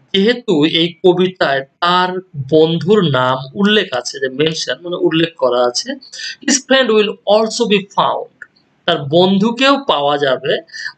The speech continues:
ইটারনিটি পর্যন্ত, অনন্তকাল পর্যন্ত। Man dies, but glory remains immortal। হ্যাঁ, মানুষ মরে যায়, কিন্তু তার যে কীর্তি, তার যে গৌরব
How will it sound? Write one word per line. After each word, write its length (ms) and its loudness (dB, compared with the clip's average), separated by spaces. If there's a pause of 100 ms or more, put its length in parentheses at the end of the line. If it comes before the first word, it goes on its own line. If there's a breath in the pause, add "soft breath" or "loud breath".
ইটারনিটি 600 -2
পর্যন্ত, 360 -10 (140)
অনন্তকাল 680 -2
পর্যন্ত। 420 -12
Man 380 -4
dies, 380 -2
but 200 2
glory 440 2
remains 460 -2
immortal। 460 -6 (100)
হ্যাঁ, 220 0 (420 loud breath)
মানুষ 460 2
মরে 260 4
যায়, 340 -2
কিন্তু 460 2 (380 loud breath)
তার 300 0
যে 420 0
কীর্তি, 600 -6
তার 120 2
যে 160 -6
গৌরব 600 2